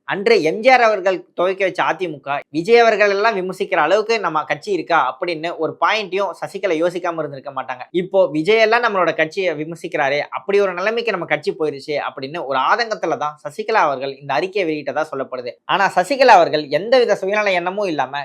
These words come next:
கட்சியோட நலன் தான் முக்கியம் அப்படின்னு நினைச்சு இந்த அறிக்கையை விட்டிருந்தாங்கன்னா, இந்த கழக பொதுச் செயலாளர் அப்படிங்கிற டேர்ம் இருந்திருக்காது. இன்னும் கூட தனக்கான இடத்தை தான் சசிகலா வந்து அ தி மு கல தேடிட்டு இருக்காரு.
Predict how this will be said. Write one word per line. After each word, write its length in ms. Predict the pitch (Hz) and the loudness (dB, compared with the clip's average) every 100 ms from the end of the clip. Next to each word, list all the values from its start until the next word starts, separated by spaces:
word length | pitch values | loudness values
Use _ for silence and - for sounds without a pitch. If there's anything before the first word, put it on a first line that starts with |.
| - | -6
கட்சியோட 420 | 147 - 233 220 | -6 2 4 4
நலன் 300 | 180 175 185 | 2 -2 0
தான் 160 | 214 170 | -2 -2
முக்கியம் 320 | 143 165 127 | -2 -2 -2
அப்படின்னு 380 | 127 185 214 196 | -2 -2 -2 -4
நினைச்சு 240 | 180 190 170 _ 165 | -6 -10 -14 _ -4
இந்த 160 | 151 | 2
அறிக்கையை 280 | 151 175 175 | 2 2 -2
விட்டிருந்தாங்கன்னா, 600 | 156 143 139 120 117 147 - _ _ | -2 -8 -12 -12 -6 -6 -6 _ _
இந்த 180 | 156 175 180 | -6 2 2
கழக 280 | 175 160 220 233 | 4 4 4 4
பொதுச் 300 | 190 202 196 | 0 -2 0
செயலாளர் 440 | 175 160 156 151 | 2 4 2 0
அப்படிங்கிற 460 | 143 139 190 190 165 | -2 -4 -6 0 -2
டேர்ம் 260 | - 175 170 | 2 0 0
இருந்திருக்காது. 540 | 151 147 139 127 117 - _ _ | -6 -6 -2 -4 -4 -12 _ _
இன்னும் 280 | 170 247 254 | -6 -2 0
கூட 160 | 190 165 165 | 4 4 4
தனக்கான 500 | - 175 214 226 208 | 0 -2 0 0 2
இடத்தை 320 | 175 180 202 | 2 2 2
தான் 240 | 196 220 220 | 4 4 2
சசிகலா 480 | 165 165 220 208 208 | -4 -8 -4 2 4
வந்து 180 | 165 160 | 4 2
அ 120 | 156 | 2
தி 140 | 165 185 | 2 0
மு 60 | 170 | 0
கல 140 | 151 | 0
தேடிட்டு 380 | 135 156 151 - | 0 -2 -2 -8
இருக்காரு. 320 | 131 123 127 | -6 -4 -4